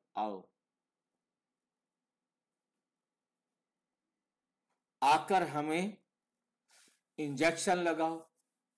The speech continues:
कौन सा? ज्ञान का। इंजेक्शन लग रहा है,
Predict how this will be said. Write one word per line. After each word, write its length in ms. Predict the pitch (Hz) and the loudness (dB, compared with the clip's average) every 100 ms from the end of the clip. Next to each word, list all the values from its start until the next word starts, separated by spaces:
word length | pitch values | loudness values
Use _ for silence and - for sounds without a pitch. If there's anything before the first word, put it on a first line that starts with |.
| _ _ | _ _
कौन 240 | 135 151 165 | -2 -2 0
सा? 440 | 180 165 175 175 _ _ _ 107 | 2 2 2 -4 _ _ _ -6
ज्ञान 440 | 127 135 139 143 | 0 2 0 -4
का। 300 | 143 143 139 _ _ _ | -10 -12 -14 _ _ _
इंजेक्शन 520 | 165 165 165 175 - 208 | -10 -2 0 0 0 0
लग 340 | 170 175 180 | 4 2 4
रहा 380 | 165 147 151 139 | 2 2 4 2
है, 420 | 123 123 - - | 0 -6 -8 -14